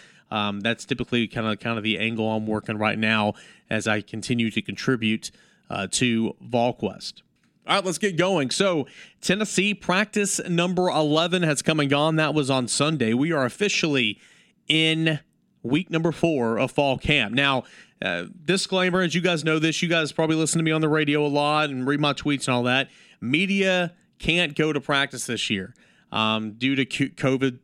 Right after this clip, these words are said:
you know, protocoling. And so it sounds like a small sacrifice to the, to the naked eye. Who cares? Who cares? Stay away. So as long as we get our football, as long as we get our football, well,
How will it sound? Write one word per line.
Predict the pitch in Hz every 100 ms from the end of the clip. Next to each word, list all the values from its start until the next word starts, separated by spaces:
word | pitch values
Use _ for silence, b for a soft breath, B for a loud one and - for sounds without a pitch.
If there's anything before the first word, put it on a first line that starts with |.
| _ -
you | 135
know, | 127 127 - _ _ _
protocoling. | 156 160 - 101 101 107
And | 120 -
so | 123 123 120 117 b b b b -
it | -
sounds | 135 131 135
like | 127
a | 117
small | 135 135 127
sacrifice | 131 135 131 147 147 180 -
to | 143 - 107 - 113
the, | 113 110 -
to | 127
the | 110
naked | 110 127 123
eye. | 123 139
Who | 131 127
cares? | - 135 156 208 240 - - b b b
Who | 131
cares? | - 135 147 185 170
Stay | - 123
away. | 117 131 151 180 185
So | 170 123
as | 104
long | 131 135
as | 123
we |
get | 127
our | 120
football, | - 160 160 160
as | 143
long | 139
as |
we | 123
get | 120
our | 110
football, | 160 160 165 165 147
well, | 156 165